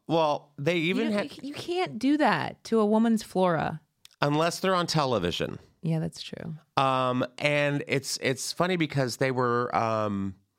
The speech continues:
Speaker 1: the, the hashtag Scandival was
Speaker 2: Mm-hmm.
Speaker 1: trending. Um, everyone wants to know what's gonna happen. Uh, Raquel has apparently taken legal action against some of her castmates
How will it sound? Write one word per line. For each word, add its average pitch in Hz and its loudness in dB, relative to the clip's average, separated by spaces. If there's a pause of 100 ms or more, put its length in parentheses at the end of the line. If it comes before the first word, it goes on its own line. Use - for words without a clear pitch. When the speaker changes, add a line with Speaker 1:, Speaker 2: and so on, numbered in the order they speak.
(600)
Speaker 1:
the, 123 0
the 120 0
hashtag 127 0
Scandival 107 0 (100)
was 107 2 (100)
Speaker 2:
Mm-hmm. 185 2
Speaker 1:
trending. 104 0 (480)
Um, 120 2
everyone 147 2
wants 139 -2
to 139 -2
know 117 2
what's 113 0
gonna 104 0
happen. 143 0 (420)
Uh, 113 2 (100)
Raquel 143 0
has 127 -2
apparently 123 0
taken 120 -2
legal 139 2
action 143 0
against 120 0
some 131 0
of 107 -2
her 104 -2
castmates 190 -2